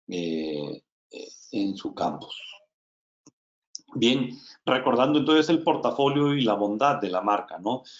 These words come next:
Como Ruigi Roja Enterprise, que es donde nacimos, eh, tenemos soluciones para el high-end y para la mediana empresa.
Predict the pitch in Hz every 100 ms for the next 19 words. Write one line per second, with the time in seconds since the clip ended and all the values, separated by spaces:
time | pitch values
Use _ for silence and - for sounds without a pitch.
0 | _ - 120 120 117 156 170 120 131 151
1 | - - 151 127 127 - 131 131 123 -
2 | 117 120 - 101 101 107 104 90 - 123
3 | 98 104 - - - - _ - 95 95
4 | 92 90 90 87 87 90 110 _ - 113
5 | 110 - 131 110 - 127 98 98 - 85
6 | 82 78 87 95 113 123 113 120 - -
7 | 101 98 90 87 87 95 95 92 135 131
8 | -